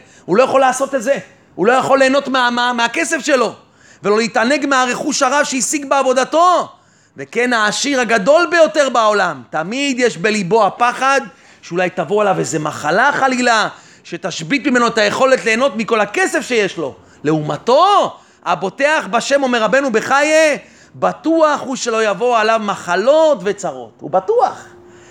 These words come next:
הוא בטוח, יש השם בעולם. אם אני בוטח בשם יתברך, אז הקדוש ברוך הוא לא יביא עליי דברים לא טובים. וגם אם הוא הביא עליי דברים לא טובים, סימן שזה הכי טוב בעולם. סימן שזה כפרה בשבילי. זה להגדיל את השכר שלי.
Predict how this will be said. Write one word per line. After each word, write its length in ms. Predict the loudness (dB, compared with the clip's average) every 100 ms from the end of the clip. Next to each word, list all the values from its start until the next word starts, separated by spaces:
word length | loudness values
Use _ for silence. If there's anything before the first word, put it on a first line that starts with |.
| -20 -20 -12
הוא 120 | -2
בטוח, 540 | 0 2 2 4 2 0
יש 160 | -2
השם 320 | -2 -2 -2 0
בעולם. 520 | 2 4 2 0 -6 -18 _ _ _
אם 120 | -4 -2
אני 140 | 0
בוטח 340 | 0 2 0 0
בשם 320 | -4 -2 -4
יתברך, 580 | -2 -2 0 2 0 -4 -18 _ -10
אז 120 | -8
הקדוש 260 | -4 -6 -4
ברוך 200 | -4 -2
הוא 100 | 2
לא 80 | 2
יביא 120 | 4
עליי 120 | 0
דברים 300 | 0 -2 0
לא 80 | -2
טובים. 360 | 0 -2 -2 -8 -14 -20 -16 -2
וגם 420 | 0 2 0 0
אם 60 | -2
הוא 100 | -6
הביא 180 | -4 -2
עליי 140 | -2
דברים 280 | -2 -4 -2
לא 60 | 0
טובים, 440 | 0 -2 -4 -8 -14 _
סימן 300 | -12 -4 -4
שזה 220 | -2 -2 -2
הכי 140 | -2
טוב 180 | -6 0
בעולם. 340 | 0 2 0 -4 -16 _ -8
סימן 280 | 0 0
שזה 200 | 0 0
כפרה 400 | 0 0 2 0
בשבילי. 360 | 0 0 -2 -4 -8 _ _
זה 140 | 0 2
להגדיל 320 | 4 2 0
את 80 | -2
השכר 400 | -4 -4 -2 -2
שלי. 260 | -6 -10